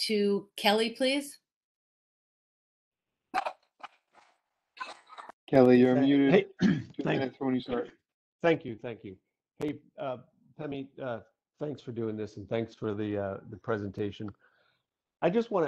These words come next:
Speaker 3: anchor for everybody back to what I feel is a first principles argument,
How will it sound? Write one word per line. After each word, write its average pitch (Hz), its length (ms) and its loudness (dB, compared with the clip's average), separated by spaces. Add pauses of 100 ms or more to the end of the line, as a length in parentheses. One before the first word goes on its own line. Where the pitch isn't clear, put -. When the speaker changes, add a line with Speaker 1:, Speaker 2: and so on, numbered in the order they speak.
Speaker 3:
anchor 139 320 -4
for 117 240 -10
everybody 98 680 -6
back 110 320 -4
to 113 140 -10 (520)
what 113 160 -4
I 120 140 2
feel 104 340 -8
is 92 100 -16
a 95 60 -18 (120)
first 110 320 -8
principles 113 540 -12
argument, 110 400 -6